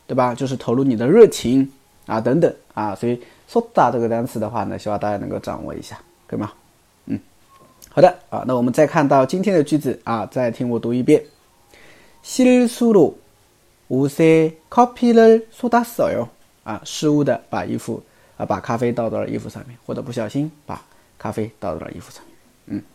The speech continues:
好的，那么今天我们的翻译练习呢是这一句啊，就是孩子啊，把牛奶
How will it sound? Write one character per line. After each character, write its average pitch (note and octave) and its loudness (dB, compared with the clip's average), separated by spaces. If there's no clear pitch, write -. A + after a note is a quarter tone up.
好 D3+ 4
的， G3 6
那 E3 0
么 E3+ 2
今 B3+ 0
天 C#4 6
我 C#4 6
们 F#3 4
的 D#3+ 2
翻 G3 2
译 G#3 2
练 G3 2
习 C#3+ -4
呢 C3+ 0
是 D#3+ -10
这 G#3 0
一 D3+ 4
句 - -10
啊， C3 -2
就 B2+ -4
是 A#2+ -4
孩 C#3 2
子 F#3+ 4
啊， D3+ 6
把 B2 0
牛 A#2+ 0
奶 D#3 2